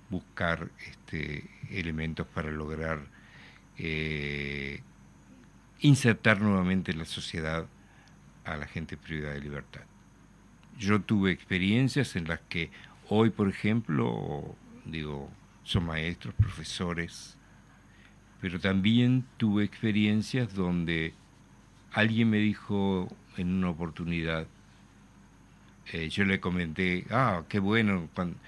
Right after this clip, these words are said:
cuando salgas te queda poco tiempo, vas a salir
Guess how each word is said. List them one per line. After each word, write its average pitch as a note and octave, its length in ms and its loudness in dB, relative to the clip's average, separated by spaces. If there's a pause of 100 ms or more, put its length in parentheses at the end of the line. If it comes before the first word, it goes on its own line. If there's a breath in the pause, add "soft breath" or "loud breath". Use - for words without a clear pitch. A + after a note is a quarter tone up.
(260 loud breath)
cuando G2+ 220 0
salgas G#2 420 2
te F#2+ 100 -2
queda G2 220 2
poco F2+ 220 -2
tiempo, E2 1200 -2
vas E2+ 240 -6
a - 40 -14 (160)
salir F2 460 -2